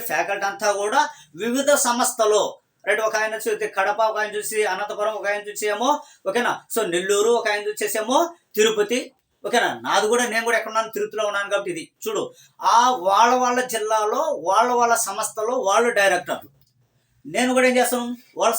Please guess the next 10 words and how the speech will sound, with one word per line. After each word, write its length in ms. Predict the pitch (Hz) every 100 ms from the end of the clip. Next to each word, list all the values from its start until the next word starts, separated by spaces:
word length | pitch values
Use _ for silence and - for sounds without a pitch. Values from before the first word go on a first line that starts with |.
| 226
సంస్థకి 440 | 240 - 247 247 180 175 - - 214
ఎకానమీ 300 | 233 247 240
చెప్పనాటికి 360 | 214 214 208 214
వెళ్ళిపోతా 360 | 196 190 180 170 147
ఉంటాను, 220 | 131 - - _ -
వాళ్ళు 160 | 269 247
నాకు 140 | 240 220
వస్తారు. 280 | - - - - _ 233
ఇది 140 | 269 - _ _
కాబట్టి 300 | 214 233 240